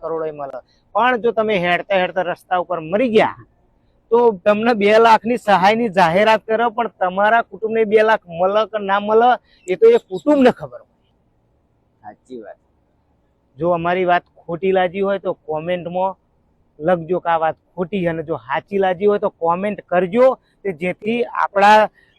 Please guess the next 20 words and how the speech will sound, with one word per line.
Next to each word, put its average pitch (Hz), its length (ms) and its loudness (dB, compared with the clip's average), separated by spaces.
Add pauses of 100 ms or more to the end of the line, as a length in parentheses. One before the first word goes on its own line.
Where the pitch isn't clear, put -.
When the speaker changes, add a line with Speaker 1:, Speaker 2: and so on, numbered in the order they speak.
Speaker 1:
મુખ્યમંત્રી 202 840 0 (840)
ભૂપેન્દ્ર 220 500 0
પટેલ 220 460 4
સાહેબ 151 340 -4 (260)
સુધી 170 300 -8
પહોંચે 151 600 0 (440)
અને 190 180 -2
ગરીબોના 190 680 -2 (160)
કલ્યાણ 190 480 2
માટે 190 340 -2 (560)
કંઈક 185 300 -2
કરે. 151 300 -4 (400)
અમારે 196 300 0
તો 240 140 -2
કશું 190 420 -2
જોઈતું 214 360 -2
નહીં, 214 340 0
ગામડાવાળાને 208 800 2 (440)
મફત 180 360 0 (120)
શિક્ષણ, 247 480 0